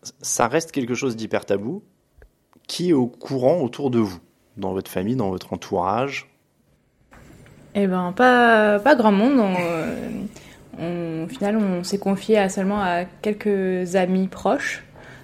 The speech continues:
Speaker 2: Mais c'est vrai que c'est pas un sujet que, qu'on partage, euh, avec, euh, la plupart de nos amis.
Speaker 1: Mm.
Speaker 2: Euh, parce que, au final, c'est vrai qu'on se sent pas forcément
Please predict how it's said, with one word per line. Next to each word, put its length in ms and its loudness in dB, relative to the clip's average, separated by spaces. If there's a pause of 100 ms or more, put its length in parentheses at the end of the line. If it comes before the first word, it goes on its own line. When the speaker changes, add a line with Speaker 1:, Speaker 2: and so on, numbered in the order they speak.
(160)
Speaker 2:
Mais 80 -4
c'est 120 -6
vrai 120 0
que 60 -8
c'est 100 -10
pas 100 -2
un 100 -2
sujet 440 -2
que, 540 -6 (340)
qu'on 140 -2
partage, 540 -4
euh, 460 -6
avec, 360 -8
euh, 380 -8
la 100 -6
plupart 240 -4
de 60 0
nos 540 -4
amis. 260 -4 (420)
Speaker 1:
Mm. 60 -10 (600)
Speaker 2:
Euh, 40 -8 (540)
parce 140 -8
que, 160 -2
au 140 6
final, 260 2
c'est 100 0
vrai 120 8
qu'on 140 2
se 80 -6
sent 180 -2
pas 120 0
forcément 320 -6